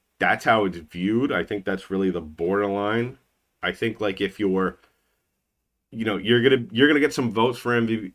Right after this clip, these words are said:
uh, for M V P, and you, obviously Matthews is gonna get some for, from the Toronto media, especially the Canadian media, and so is McDavid.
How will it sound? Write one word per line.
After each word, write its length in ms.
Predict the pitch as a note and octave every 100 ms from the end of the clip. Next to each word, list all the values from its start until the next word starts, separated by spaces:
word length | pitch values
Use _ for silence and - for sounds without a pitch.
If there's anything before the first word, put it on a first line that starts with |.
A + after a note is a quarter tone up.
| A2
uh, 460 | G2+ F2+ G2+ F#2
for 480 | F2 - G2 F#2 F2+
M 140 | G#2 G#2+
V 140 | G#2
P, 320 | G2 A2 C3+
and 260 | A#2 F#2+ D#2+
you, 220 | - - - _ _
obviously 460 | D#2+ F2 - E2+ D2+
Matthews 520 | F2 E2 D2+ E2 D#2
is 160 | D#2 -
gonna 220 | D#2 D#2
get 240 | D#2+ -
some 260 | - E2 D#2
for, 680 | - - E2 D#2+ D#2 D2 - _ _ _ _ _ _ _ _ -
from 260 | E2+ E2+
the 120 | D#2+
Toronto 480 | - E2+ D#2+ D#2 F2
media, 440 | D#2+ D#2 E2+ G2+ G2+
especially 420 | - D#2 - F#2+
the 100 | E2
Canadian 540 | - D2+ D#2+ E2+ F2+
media, 380 | F#2+ G2+ G#2+ G#2
and 180 | E2 D2+
so 240 | E2+ E2
is 120 | D#2
McDavid. 640 | E2 C#2+ D2 C#2+ D#2 G2